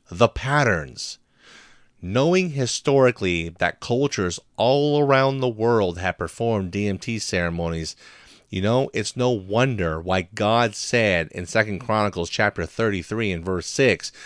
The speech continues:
that there were people who, quote, "used witchcraft and dealt with familiar spirits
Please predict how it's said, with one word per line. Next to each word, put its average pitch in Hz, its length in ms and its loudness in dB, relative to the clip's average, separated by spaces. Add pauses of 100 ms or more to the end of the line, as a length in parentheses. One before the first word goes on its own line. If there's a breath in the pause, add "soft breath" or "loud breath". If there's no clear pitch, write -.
(200 loud breath)
that 95 140 -6
there 127 140 6
were 117 160 6
people 117 440 0
who, 113 500 2
quote, 120 340 4 (380 soft breath)
"used 131 400 0
witchcraft 87 800 0
and 107 260 0
dealt 117 300 2
with 104 140 -4
familiar 107 460 -2
spirits 101 640 2